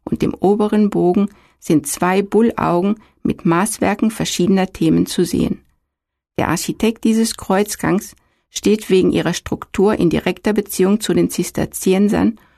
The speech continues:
und ist dem Kreuzgang von Santa Maria de Poblet und Valbola de los Monjes sehr ähnlich.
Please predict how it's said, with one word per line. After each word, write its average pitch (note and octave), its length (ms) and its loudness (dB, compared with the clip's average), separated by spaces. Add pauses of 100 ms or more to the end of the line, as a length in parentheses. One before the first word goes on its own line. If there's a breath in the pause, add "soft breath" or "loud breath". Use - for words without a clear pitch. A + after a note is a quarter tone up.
(280 soft breath)
und - 160 0
ist - 180 0
dem F3 100 4
Kreuzgang F3+ 540 -2
von - 160 -2
Santa D#3+ 340 -2
Maria E3+ 400 0
de F#3 120 2
Poblet F3 560 -2 (340 soft breath)
und - 260 0
Valbola F3 500 0
de F#3+ 120 0
los - 240 -2
Monjes F3 540 0
sehr F3+ 340 -2
ähnlich. - 460 -2